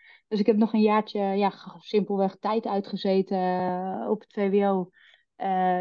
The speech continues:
dat overigens niet gehaald en ook niet van plan om verder te leren. En toen naar, eh, naar Leeuwarden verhuisd, eh, eh, eind zeventien.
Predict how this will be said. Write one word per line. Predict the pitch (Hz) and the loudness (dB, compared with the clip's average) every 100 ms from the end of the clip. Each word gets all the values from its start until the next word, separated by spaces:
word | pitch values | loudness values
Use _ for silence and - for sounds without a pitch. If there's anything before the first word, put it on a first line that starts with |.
| 180 | 0
dat | 208 226 | 0 2
overigens | 208 202 208 208 | 2 0 -4 0
niet | 202 214 | 2 2
gehaald | - 185 185 190 196 | 0 -2 -2 -2 -4
en | 196 | -6
ook | 190 | -2
niet | 196 | -2
van | - 190 | -2 -6
plan | 190 185 | -6 -4
om | 180 | -6
verder | - 190 185 | -8 -8 -4
te | 196 | 0
leren. | 185 185 175 170 - _ _ | 2 2 2 -2 -6 _ _
En | - 208 | -8 0
toen | 226 | 2
naar, | 208 185 185 | 4 2 0
eh, | 185 180 180 | 0 0 0
naar | 190 190 | 0 0
Leeuwarden | 190 226 240 254 | 0 0 -2 -2
verhuisd, | 240 240 240 - - | -4 -2 -2 -4 -8
eh, | 226 220 214 208 208 - - | -4 -2 -2 -4 -6 -6 -6
eh, | 202 196 196 | -4 -4 -2
eind | - 208 | 0 -2
zeventien. | - 196 190 180 - 190 247 | 0 0 0 -4 -2 0 0